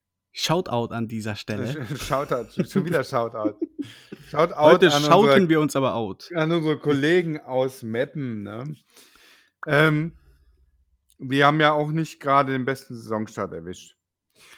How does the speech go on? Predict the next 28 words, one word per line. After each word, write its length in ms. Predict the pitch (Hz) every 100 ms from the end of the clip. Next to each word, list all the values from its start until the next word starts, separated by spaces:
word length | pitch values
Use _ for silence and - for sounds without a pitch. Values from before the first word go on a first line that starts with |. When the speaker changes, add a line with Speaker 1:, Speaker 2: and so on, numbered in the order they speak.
| _ _ -
Speaker 2:
Äh, 120 | 151
Speaker 1:
Ja. 60 | 151
Speaker 2:
Türkgücü 460 | - 208 302 - 175
München. 640 | 170 233 - 220 107 - -
Mün-, 300 | 151 196 247
München. 580 | 147 156 190 - 90 - _ _ _
Türkgücü 480 | - 190 180 - 156
München. 560 | 143 143 160 - 120 113
Speaker 1:
Was 140 | 123
ist 120 | 160
mit 120 | 131 120
denen? 300 | 110 104 - _ _ _ _ _ - -
Speaker 2:
Die 140 | - 135
sind 120 | 139
in 40 |
Quarantäne. 600 | 135 127 117 151 208 90 _ _ _ _ _ _ _ _
Speaker 1:
Jo. 200 | 127 143
Speaker 2:
Komplette 400 | 151 147 180 190
Mannschaft. 580 | 151 170 190 90 - _ _ _ _ _ _ _ _ _ _ _ _ _ _ -
Ne, 260 | 131 165 160
wo, 240 | 135 123
wo 40 | 123
wir 100 | 120
jetzt 220 | 113 -
bei 140 | 110
Sonstiges 580 | 101 113 139 - 87 -
sind. 320 | 101 95 - _ _ _ -
Speaker 1:
Ja, 440 | 147 131 - 104